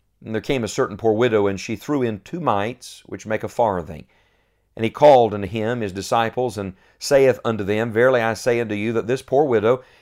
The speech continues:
hath cast more in than all they which have cast into the treasury. For all they did cast in of their abundance,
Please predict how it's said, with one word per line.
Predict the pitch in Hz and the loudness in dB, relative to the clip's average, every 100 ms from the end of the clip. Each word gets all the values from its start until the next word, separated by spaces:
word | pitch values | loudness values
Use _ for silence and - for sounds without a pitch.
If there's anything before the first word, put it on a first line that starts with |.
| - | -6
hath | 123 - | -6 -2
cast | 139 123 - | 0 0 0
more | 123 143 165 | 0 2 2
in | 120 107 110 120 | 0 -4 -4 -4
than | 110 110 | -4 -2
all | 117 131 156 180 | 4 6 8 6
they | 135 131 135 | 4 2 2
which | 123 127 | -2 -4
have | 117 - | -6 -6
cast | 139 135 120 | -4 -4 -4
into | 120 127 120 | -8 -6 -6
the | 117 | -6
treasury. | - 104 82 73 64 - _ _ - | -2 -2 -2 -6 -16 -20 _ _ -8
For | - | 0
all | 98 110 131 | 4 8 6
they | 127 110 98 104 | 6 4 4 2
did | 101 92 | -4 -2
cast | - 117 107 | 2 2 0
in | - 113 113 | -6 -4 -6
of | - 95 | -6 -6
their | 92 104 | -2 -2
abundance, | 95 95 85 80 82 - | -2 -4 -6 -8 -12 -18